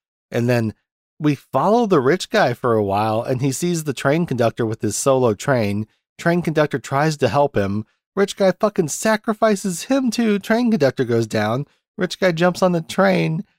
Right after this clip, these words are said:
after a big scuffle. I was like, "This guy is unbelievable." Hi-, this guy's body count in the movie is,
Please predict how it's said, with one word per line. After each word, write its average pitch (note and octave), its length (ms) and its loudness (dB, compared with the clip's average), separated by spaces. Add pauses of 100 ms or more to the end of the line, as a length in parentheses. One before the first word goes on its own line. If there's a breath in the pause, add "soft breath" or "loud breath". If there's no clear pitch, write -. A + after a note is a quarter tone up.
(160)
after D3 260 0
a C#3 60 4
big C3 240 0
scuffle. B2 420 -2
I C#3+ 80 4
was C#3+ 140 0
like, - 160 -4
"This G#3+ 180 0
guy - 240 -2
is C#3 340 -2 (140)
unbelievable." C#3 840 2
Hi-, D3 80 0
this C#3+ 180 -8
guy's D3+ 240 -2
body B2+ 400 -2
count A2 340 -2
in G2 80 -8
the G2 80 -6
movie G#2 420 0
is, F#2+ 220 -12